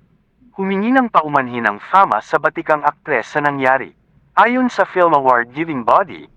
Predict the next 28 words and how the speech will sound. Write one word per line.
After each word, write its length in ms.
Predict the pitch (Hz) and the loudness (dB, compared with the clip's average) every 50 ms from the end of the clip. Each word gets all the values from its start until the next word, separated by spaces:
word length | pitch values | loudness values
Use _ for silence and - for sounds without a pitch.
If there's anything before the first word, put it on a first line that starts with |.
| _ _ | _ _
hindi 320 | - 185 185 190 220 220 | -10 -8 -6 -6 -4 -4
nila 160 | 220 208 208 | -2 0 0
nakita 480 | 196 170 151 - - 147 143 143 151 143 | 0 0 0 -2 -4 -8 -8 -8 -8 -8
si 160 | - 165 151 | -6 -8 -8
Miss 160 | 147 139 127 - 143 | -6 -8 -6 -2 -2
Eva 240 | 143 127 117 113 107 | 0 0 0 0 0
Darren, 320 | 120 120 117 113 117 117 | 2 0 0 0 -2 -4
kaya 320 | 113 - 120 113 113 117 127 | -4 -4 -2 -2 0 0 0
agad 320 | 139 151 147 170 180 185 | 0 0 2 0 0 0
silang 320 | - - 185 180 190 190 | -2 -6 -4 -2 -2 0
naghanap 480 | 196 202 196 160 156 156 151 160 151 - | 0 -2 -2 -2 -2 -2 0 0 -2 -2
ng 160 | - 151 143 139 - | -2 -4 -2 0 2
papalit 480 | 147 143 - - 156 156 160 160 - | 2 2 2 0 -2 -4 -6 -10 -6
sa 80 | - 185 | -4 -2
kanya 320 | - 185 185 185 165 139 | -2 0 0 0 0 -2
dahil 320 | 127 120 139 135 139 143 143 | 0 0 0 -2 -2 -2 -2
live 320 | 131 120 107 113 123 135 | 0 0 0 0 -2 -8
event 240 | 156 143 135 127 127 | -8 -6 -6 -6 -6
ito. 320 | 139 147 - 160 135 - - _ _ _ _ _ _ - | -8 -4 0 0 0 0 -2 _ _ _ _ _ _ -6
Kaagad 320 | 180 180 185 180 190 208 208 | -4 -4 -2 0 0 0 0
namang 320 | 220 226 214 190 165 156 | 0 0 0 0 0 -2
sinopla 480 | - - - 208 196 196 - - 143 139 | -6 -12 -12 -6 -4 -4 -2 -2 -2 -4
ni 160 | 127 123 117 | -4 -4 -8
Divina 400 | 117 110 - 127 131 127 120 113 | -10 -12 -12 -12 -6 -2 -2 -2
Valencia 560 | - 101 104 104 131 165 190 190 - 175 151 135 151 | -2 -2 -4 -2 -4 -4 -6 -6 -6 -4 -4 -2 -4
ang 80 | 170 165 156 | -4 -4 -4
dahilan 320 | 156 147 160 156 151 151 | -6 -6 -4 -4 -2 -2
ng 160 | 147 139 127 | -2 -2 -4